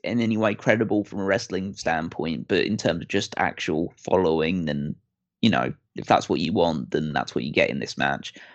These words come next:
So stay tuned for, I mean,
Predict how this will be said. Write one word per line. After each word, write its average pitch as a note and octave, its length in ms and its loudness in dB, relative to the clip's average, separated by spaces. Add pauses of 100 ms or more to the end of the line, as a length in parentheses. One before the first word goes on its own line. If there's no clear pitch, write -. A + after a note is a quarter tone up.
(480)
So C2 420 0 (540)
stay - 260 4
tuned F#2+ 440 0
for, E2+ 360 -2 (240)
I F3+ 60 8
mean, E3+ 120 6